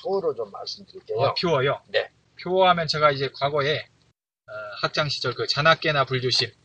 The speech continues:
Speaker 2: 꺼진 불도 다시 보자, 뭐 이런 것들이 좀 생각이 나는데요.
Speaker 1: <laughs>
Speaker 2: 예. 때려잡자,
Speaker 1: 예.
Speaker 2: 뭐 김-,
Speaker 1: 그렇죠, 김일성.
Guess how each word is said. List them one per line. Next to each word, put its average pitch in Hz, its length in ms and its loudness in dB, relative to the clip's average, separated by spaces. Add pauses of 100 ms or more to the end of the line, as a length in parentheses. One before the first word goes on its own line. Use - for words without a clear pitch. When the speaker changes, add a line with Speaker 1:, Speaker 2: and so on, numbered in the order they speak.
(560)
Speaker 2:
꺼진 165 320 2
불도 143 240 -2
다시 135 260 -2
보자, 127 200 -2
뭐 113 140 -2
이런 196 220 -2
것들이 160 280 -4
좀 131 120 -4
생각이 151 360 -2
나는데요. 214 440 6
Speaker 1:
<laughs> 214 420 4
Speaker 2:
예. 127 60 -2 (480)
때려잡자, 156 540 2
Speaker 1:
예. - 20 -6
Speaker 2:
뭐 127 160 -8
김-, 127 480 -10
Speaker 1:
그렇죠, 196 340 6
김일성. 139 540 -4